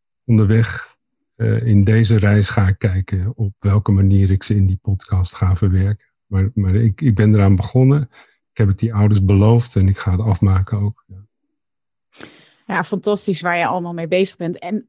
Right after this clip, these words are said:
Speaker 2: als je daar nu naar kijkt, hè, en,
Speaker 1: Ja.
Speaker 2: en ook, ja, misschien hoe je daarvoor m-, met dit soort verhalen omging eigenlijk. Wat is dan de reden dat je zo bevangen bent door dit podcastvirus? Wat, wat m-,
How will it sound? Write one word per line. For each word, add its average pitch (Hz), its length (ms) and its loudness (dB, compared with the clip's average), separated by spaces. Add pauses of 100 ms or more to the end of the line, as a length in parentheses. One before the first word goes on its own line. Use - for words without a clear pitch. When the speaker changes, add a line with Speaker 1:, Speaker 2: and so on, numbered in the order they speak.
Speaker 2:
als 247 240 -2
je 285 60 -10
daar 240 220 -10
nu 233 120 -4
naar 208 240 -6
kijkt, 196 400 -8
hè, 339 120 -18 (580)
en, 208 220 2
Speaker 1:
Ja. 202 80 2 (120)
Speaker 2:
en - 240 -8
ook, 220 180 -4 (1000)
ja, 98 400 -4 (120)
misschien 208 440 -4
hoe 190 160 -4
je 180 220 -4
daarvoor 180 640 -6
m-, 101 220 -10 (400)
met 196 240 -12 (180)
dit 202 220 -2
soort 196 240 -6
verhalen 196 560 -4
omging 208 400 -6
eigenlijk. 214 500 -8 (400)
Wat 226 400 -4
is - 220 -4
dan 233 400 -6 (680)
de 190 220 0
reden 254 400 0
dat 226 160 -8
je 220 80 -8
zo 208 140 -2
bevangen 190 440 -2
bent 196 220 -4
door 185 140 -8
dit 175 200 -10
podcastvirus? - 960 -10
Wat, - 240 -16
wat 208 180 -10
m-, 196 120 -10